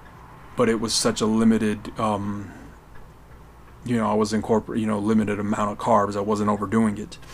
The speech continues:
With that being said, you know, the fasting, not so much, but the low carb intake, yes. However, the carbs I'd still intake were, were good carbs, not necessarily out of a box per se,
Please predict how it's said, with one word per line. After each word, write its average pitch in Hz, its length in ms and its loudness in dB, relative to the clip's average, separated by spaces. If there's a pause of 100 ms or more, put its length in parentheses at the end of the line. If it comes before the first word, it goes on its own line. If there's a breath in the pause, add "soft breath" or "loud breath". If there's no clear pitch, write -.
(460 loud breath)
With 120 160 -4
that 110 180 0
being 104 240 -8
said, 107 560 2 (160)
you 117 140 -2
know, 101 320 -6 (520 loud breath)
the 113 80 0
fasting, 123 600 4
not 107 180 4
so 107 180 0
much, 110 460 -2
but 107 160 -4 (240)
the 117 160 -2
low 110 240 4
carb 107 320 2
intake, 104 460 -6
yes. 110 480 -4 (1040 loud breath)
However, 110 420 4
the 104 100 0
carbs 107 340 2
I'd 98 100 -2
still 110 360 2
intake 104 460 -2
were, 101 260 -4
were 107 200 -4
good 107 260 2
carbs, 101 400 -6
not 104 200 -2
necessarily 101 640 -4
out 101 120 -2
of 101 80 -6
a 101 60 -2
box 101 480 0
per 110 180 -10
se, 101 380 -8